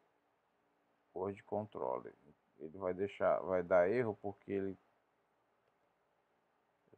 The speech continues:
tenho que fazer assim, controller, dois pontos. É, dessa forma aqui que eu tenho que fazer. Beleza, gente.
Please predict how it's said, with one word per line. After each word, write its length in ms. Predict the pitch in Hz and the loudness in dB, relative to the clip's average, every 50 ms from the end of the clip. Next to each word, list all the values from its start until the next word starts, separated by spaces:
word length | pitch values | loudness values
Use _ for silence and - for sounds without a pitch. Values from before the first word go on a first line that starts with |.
| _ | _
tenho 120 | - 76 87 | -10 -10 -10
que 80 | - | -4
fazer 280 | - 92 90 90 95 107 | -2 0 0 2 2 0
assim, 920 | 120 - - - - - - - - - - - - - - 50 50 - - _ _ _ _ _ _ _ _ _ _ _ _ _ _ _ _ _ _ _ _ _ _ _ _ _ _ | 0 -2 -4 -12 -20 -20 -20 -20 -20 -20 -20 -18 -18 -16 -18 -18 -20 -20 -20 _ _ _ _ _ _ _ _ _ _ _ _ _ _ _ _ _ _ _ _ _ _ _ _ _ _
controller, 920 | - 87 90 92 - _ - 95 73 73 65 60 65 62 50 - - - - _ _ _ _ _ _ _ _ | -10 -8 -8 -8 -10 _ -6 -4 -2 0 0 0 -2 -4 -6 -8 -10 -12 -16 _ _ _ _ _ _ _ _
dois 220 | - 82 - 117 - - _ | -12 -12 -12 -12 -14 -18 _
pontos. 480 | - 50 50 50 - _ _ - - - _ _ _ _ _ _ _ _ _ | -12 -10 -10 -10 -14 _ _ -20 -20 -20 _ _ _ _ _ _ _ _ _
É, 280 | - 82 62 - - - - | -6 -6 -4 -6 -8 -10 -8
dessa 280 | - 95 - - 120 | -8 -8 -6 -6 -6
forma 340 | - - - 82 82 82 82 | -6 0 2 2 2 2 -2
aqui 180 | 92 - - 92 | -6 -8 -12 -16
que 100 | - - | -14 -14
eu 40 | - | -12
tenho 180 | - 101 101 | -10 -10 -12
que 80 | - - | -2 4
fazer. 360 | - 101 95 82 65 64 57 - _ _ _ _ _ _ _ _ _ _ _ _ _ _ _ _ _ _ _ _ _ _ _ _ _ _ _ _ _ _ _ _ _ _ _ _ _ _ _ _ _ _ _ _ _ _ _ _ _ _ _ _ _ _ _ _ _ _ _ _ _ _ _ _ _ _ _ _ _ | 4 4 4 4 0 -8 -12 -16 _ _ _ _ _ _ _ _ _ _ _ _ _ _ _ _ _ _ _ _ _ _ _ _ _ _ _ _ _ _ _ _ _ _ _ _ _ _ _ _ _ _ _ _ _ _ _ _ _ _ _ _ _ _ _ _ _ _ _ _ _ _ _ _ _ _ _ _ _
Beleza, 460 | 147 185 302 370 359 - - 180 151 | 8 8 8 10 8 6 4 2 2
gente. 400 | 113 104 90 - - - - - | 2 0 -2 -4 -8 -12 -14 -16